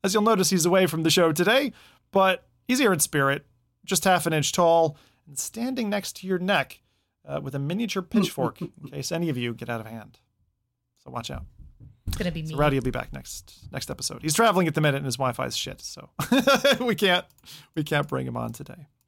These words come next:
Speaker 1: Uh, with that, I'm gonna ask, uh, chat, let us know if there's anything else you wanna highlight from your, uh, past week. I see loads of people in chat. Uh, they're talking away. Thank you very much. You guys are brimming. And, um,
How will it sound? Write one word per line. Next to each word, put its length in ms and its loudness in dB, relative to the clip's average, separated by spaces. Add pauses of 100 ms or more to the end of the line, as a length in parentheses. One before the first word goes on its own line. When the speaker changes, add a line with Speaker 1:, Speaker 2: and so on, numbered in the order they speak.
(380)
Speaker 1:
Uh, 200 4
with 180 2
that, 360 4
I'm 60 0
gonna 100 4
ask, 280 2
uh, 280 4
chat, 360 2
let 100 4
us 140 2
know 120 6
if 80 2
there's 140 2
anything 220 4
else 200 2
you 60 0
wanna 140 4
highlight 340 2
from 160 -6
your, 360 2 (300)
uh, 100 2
past 280 -2
week. 140 2
I 60 4
see 160 2
loads 440 4
of 60 -2
people 300 2
in 80 0
chat. 340 2
Uh, 260 2
they're 160 0
talking 320 0
away. 220 2
Thank 140 -2
you 40 -8
very 120 0
much. 240 0
You 60 -6
guys 180 2
are 60 -4
brimming. 440 2 (380)
And, 460 0
um, 240 2